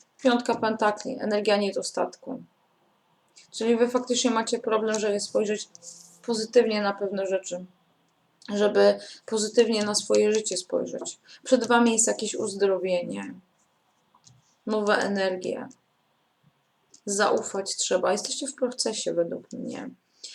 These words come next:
I tutaj może się wyłaniać ścieżka, która jest wam przeznaczona.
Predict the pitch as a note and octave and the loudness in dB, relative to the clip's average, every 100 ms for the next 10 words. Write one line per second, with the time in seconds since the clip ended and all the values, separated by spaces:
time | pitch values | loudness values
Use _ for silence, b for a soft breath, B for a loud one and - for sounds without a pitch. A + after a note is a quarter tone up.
0 | B B B - A#3 A#3+ A#3 C4 C4 B3+ | B B B 0 4 6 4 4 8 8
1 | B3 B3+ B3+ A#3+ G#3+ A3 G#3+ A3 G#3+ - | 6 2 2 2 2 2 2 0 -4 -4
2 | A#3 - - - G#3+ G#3 G3+ G#3 - - | -6 -8 -10 -4 0 0 0 -4 -6 -10
3 | F#3+ - C4 G#3 F3 - | -10 -2 0 0 -4 -10